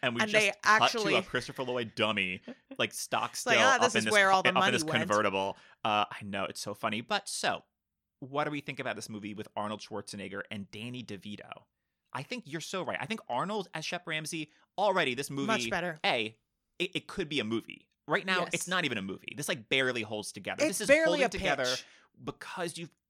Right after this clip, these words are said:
Speaker 1: you managed to get Larry Miller, Christopher Lloyd, and Shelley Duvall. You got,
Speaker 2: Yes.
Speaker 1: like, some real actors. If
Speaker 2: Yes.
Speaker 1: that was a bunch of no-names, this movie is,
Speaker 2: Forget it.
Speaker 1: you got nothing. You, this movie cannot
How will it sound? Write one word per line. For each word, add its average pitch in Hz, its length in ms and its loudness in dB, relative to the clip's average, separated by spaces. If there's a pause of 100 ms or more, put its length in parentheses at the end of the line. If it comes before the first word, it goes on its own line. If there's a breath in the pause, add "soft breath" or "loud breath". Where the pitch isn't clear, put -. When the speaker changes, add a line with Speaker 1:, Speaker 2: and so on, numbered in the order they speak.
Speaker 1:
you 143 140 -6
managed 156 380 0
to 160 40 -8
get 143 220 -6
Larry 131 280 -2
Miller, 120 320 -4
Christopher - 400 -12
Lloyd, 113 220 -2
and 107 100 -8
Shelley 113 280 -8
Duvall. 104 340 -2
You 104 80 -4
got, 180 120 -2
Speaker 2:
Yes. 139 80 2
Speaker 1:
like, 139 120 -2
some 131 240 -6 (140)
real 120 320 -4
actors. - 440 -2
If 185 60 -6
Speaker 2:
Yes. 127 180 -2
Speaker 1:
that 120 160 2
was 160 120 -4
a 196 40 -6
bunch 196 180 -10
of 208 60 -12
no-names, 214 560 -10 (520 soft breath)
this 139 220 -4
movie 135 220 0
is, 139 60 2
Speaker 2:
Forget 135 220 -4
it. - 40 -8
Speaker 1:
you 113 60 -6
got 117 140 0
nothing. 104 440 -4
You, 110 120 -12
this 120 100 -6
movie 127 200 -6
cannot 113 500 -8